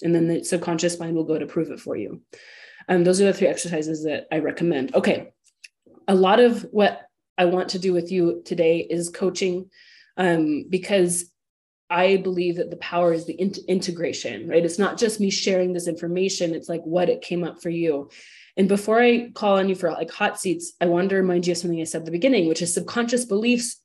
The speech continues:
don't present themselves like a sentence, right?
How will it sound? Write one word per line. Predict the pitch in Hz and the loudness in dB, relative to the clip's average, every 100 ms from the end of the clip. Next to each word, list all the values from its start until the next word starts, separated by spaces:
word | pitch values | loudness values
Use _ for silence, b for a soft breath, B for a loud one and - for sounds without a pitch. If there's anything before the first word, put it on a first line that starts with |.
| - | -2
don't | 214 233 | 0 0
present | - 214 196 240 | 0 -2 0 0
themselves | 233 208 196 190 185 175 | 0 -2 -2 -2 -2 -4
like | 175 | -8
a | 165 | -6
sentence, | - 226 226 214 - - - - b b b b b | -4 -4 -4 -10 -14 -16 -16 -18 b b b b b
right? | 170 175 | 0 0